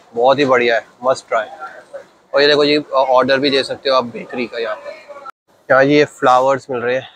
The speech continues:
यहाँ पर बहुत fresh flowers होते हैं, इनका valentines के रोजेज लगे हुए हैं, Flower बुकेज हैं,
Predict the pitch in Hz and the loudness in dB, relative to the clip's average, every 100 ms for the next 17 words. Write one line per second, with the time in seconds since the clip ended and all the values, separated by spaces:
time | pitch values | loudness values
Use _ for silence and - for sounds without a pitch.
0 | _ _ 117 113 120 113 113 135 147 - | _ _ -12 -10 -10 -12 -4 0 2 0
1 | - 131 - 135 120 123 120 117 123 123 | -4 -6 -6 -4 -2 -2 -6 -10 -8 -6
2 | 123 127 120 117 123 117 120 120 - 123 | -6 -8 -6 -6 -6 -6 -8 -8 -12 -10
3 | 117 117 117 117 117 117 117 117 113 120 | -8 -6 -6 -4 -2 -2 -2 -4 -6 0
4 | 113 117 117 117 - 120 113 117 113 | 2 2 0 -8 -6 -4 -2 -4 -8